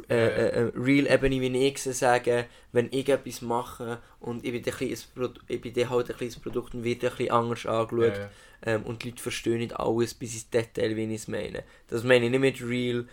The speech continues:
Speaker 1: sondern mit real meine ich halt einfach, machst du irgendetwas, wo einfach wie ein
Speaker 2: <laughs>
Speaker 1: Videospiel ist, weißt du,
Speaker 2: Ja,
Speaker 1: wie wirklich
Speaker 2: voll.
Speaker 1: etwas anderes, als du es bist.
Speaker 2: Ja.
Speaker 1: Und dort siehst du, Dude macht zwanzig Jahre Strassenrap und Gangster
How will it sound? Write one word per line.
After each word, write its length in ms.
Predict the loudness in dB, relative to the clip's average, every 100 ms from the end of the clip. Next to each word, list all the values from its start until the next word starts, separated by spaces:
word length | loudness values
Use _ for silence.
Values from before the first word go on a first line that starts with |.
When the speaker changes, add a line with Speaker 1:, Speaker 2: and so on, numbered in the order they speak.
| -14
Speaker 1:
sondern 460 | -10 -6 -4 -4 -4
mit 180 | -4 4
real 220 | 6 6
meine 200 | 6 4
ich 40 |
halt 140 | 2 4
einfach, 200 | 2 0 -12 _ -8
machst 440 | 4 4 4 -4
du 60 | -2
irgendetwas, 880 | 4 4 2 -8 -2 -4 -4 -8 -4
wo 60 |
einfach 300 | -2 -2 -4 -14 _ _ _ _ -20 _ _ _ _ _ _ _ _ _ -20 -12
wie 160 | 2 4
ein 140 | 4
Speaker 2:
<laughs> 160 | 0 -4
Speaker 1:
Videospiel 800 | -4 2 2 2 0 0 0 0
ist, 160 | 0 4
weißt 180 | 4
du, 40 | 2
Speaker 2:
Ja, 60 | -2
Speaker 1:
wie 60 | -2
wirklich 200 | -2 -2
Speaker 2:
voll. 60 | -2
Speaker 1:
etwas 260 | -4 -10 -4
anderes, 460 | 0 2 2 0 -2
als 240 | -6 -6
du 100 | -10
es 120 | -14
bist. 300 | -2 2 2
Speaker 2:
Ja. 140 | 0 -10 -18 -20 -20 -20 -20 -20 -20 -20 _ _ -4 -2
Speaker 1:
Und 140 | -2 -10 -20 _ 2
dort 280 | 4 4 2
siehst 220 | 0 2
du, 120 | -2 -4 _ -20 _
Dude 400 | -4 2 2 2
macht 280 | 0 0 -2
zwanzig 440 | 4 6 6 2 2
Jahre 260 | 4 4 0 -12
Strassenrap 800 | -6 -2 -2 -2 0 0 0 -4
und 340 | -10 -10 -10 -6
Gangster 440 | -6 -6 -10